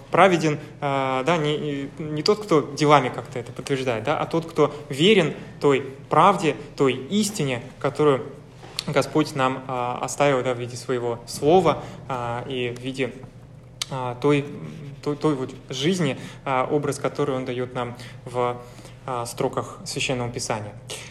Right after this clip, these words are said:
А, да, э, уже сегодня у нас есть возможность, а, каким-то образом это на себе примерить. И, а, пусть будет так, и мир Божий, а, который превыше всякого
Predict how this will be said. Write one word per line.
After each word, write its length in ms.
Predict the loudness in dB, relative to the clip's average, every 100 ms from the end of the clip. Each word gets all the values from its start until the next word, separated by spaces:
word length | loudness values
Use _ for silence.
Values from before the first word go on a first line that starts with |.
| -12 -6
А, 520 | -4 -4 -4 -8 -12 -14 -18 -16 -12 -2
да, 260 | 2 2 0
э, 500 | -6 -6 -8 -10 -10 -12 -8
уже 200 | -2 0
сегодня 400 | 4 6 6 4
у 40 |
нас 240 | -2 -4 -4
есть 300 | -4 -6 -6 0
возможность, 720 | 2 4 0 0 -6 -8 -12 -10
а, 440 | -8 -6 -8 -10 -10 -12 -12 -12
каким-то 380 | -10 -6 -4 -2
образом 340 | -2 -2 -4 -6
это 280 | -6 -6 -8 -12
на 100 | -8
себе 340 | -8 -2 -2 -4 -8 -18 -20 -20 -12 -4
примерить. 500 | 0 4 2 2 -6 -14 -16 -10
И, 320 | -4 -4 -4 -14 -18 -10
а, 420 | -6 -4 -4 -4
пусть 280 | -6 -6 -8
будет 320 | -10 -4 -2 2
так, 320 | 2 2 -4
и 100 | -6
мир 200 | -2 0
Божий, 400 | 4 4 2 -4 -6
а, 200 | -10 -10
который 280 | -8 -6 -6
превыше 440 | -4 -4 -4 -6 -4
всякого 520 | -2 0 0 -2